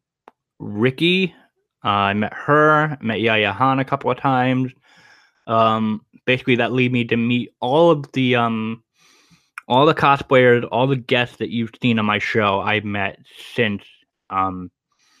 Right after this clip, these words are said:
doing the hobby in twenty twelve. And I've pretty much traveled mostly on the East Coast. <coughs> Um, I think Katsucon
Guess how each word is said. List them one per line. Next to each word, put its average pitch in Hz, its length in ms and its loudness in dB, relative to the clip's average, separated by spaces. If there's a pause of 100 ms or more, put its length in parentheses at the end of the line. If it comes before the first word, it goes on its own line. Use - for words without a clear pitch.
(380)
doing 110 220 4
the 104 80 2
hobby 104 600 0 (800)
in 110 160 0
twenty 107 240 2
twelve. - 400 -4 (1040)
And 104 440 0
I've 110 240 -2 (120)
pretty 151 240 0
much 175 160 -2
traveled 147 800 0 (800)
mostly 131 920 0
on 240 200 4
the 233 60 2
East 233 280 -2
Coast. 277 400 -2 (460)
<coughs> - 40 0 (1300)
Um, 110 720 -2 (1120)
I 117 60 -6
think 147 240 -4
Katsucon 110 840 -2